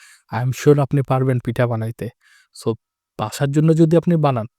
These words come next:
definitely আপনি আপনার কাস্টমারদের জন্য বানাইতে পারবেন। So, এই হলো ব্যাপার যে কি কারণে আপনার দুই হাজার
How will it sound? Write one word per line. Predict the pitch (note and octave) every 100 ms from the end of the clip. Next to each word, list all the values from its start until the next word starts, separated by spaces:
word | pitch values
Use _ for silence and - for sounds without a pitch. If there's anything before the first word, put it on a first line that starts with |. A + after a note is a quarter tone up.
| _ -
definitely | B2+ D3 C#3 D#3
আপনি | C#3 C#3 C#3 C3+ G2+ _ _ _ _
আপনার | B2+ - A#2+
কাস্টমারদের | B2+ - C#3+ C3+ C3+
জন্য | C#3+
বানাইতে | D3+ C3 A#2 G#2+
পারবেন। | G#2 G2+ G#2 - _ -
So, | - _ -
এই | E3+
হলো | E3+ E3 D#3+
ব্যাপার | C#3 B2+ - G#3+ - _
যে | - B2+ -
কি | F3+
কারণে | - C#3 C#3+ D#3 C4 - _ _ _ _
আপনার | B2 A#2+ C3 C3
দুই | C3 C3+
হাজার | C3+ C#3+